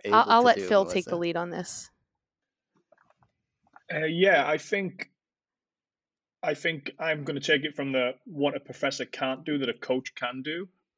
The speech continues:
Speaker 3: You know, when you have the players, you have this, we have some essence of, you know, they want a grade from us. The, the idea is for them to come and get a great grade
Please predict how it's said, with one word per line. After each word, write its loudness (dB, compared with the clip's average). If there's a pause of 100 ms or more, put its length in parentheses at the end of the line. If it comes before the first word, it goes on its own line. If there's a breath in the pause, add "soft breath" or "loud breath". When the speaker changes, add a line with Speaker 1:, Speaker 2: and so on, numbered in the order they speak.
(160)
Speaker 3:
You -6
know, -2
when 0
you 4
have 0 (160)
the -4
players, 2 (260)
you -6
have -6 (360)
this, -6 (600)
we -2
have -2
some 0
essence -2
of, -4 (720)
you -8
know, -8 (220)
they 4
want 2
a -4
grade 2
from -10
us. -10
The, -6
the 0
idea 0
is -6
for -10
them -2
to -8
come -4
and -2
get -2
a 0
great 0
grade 4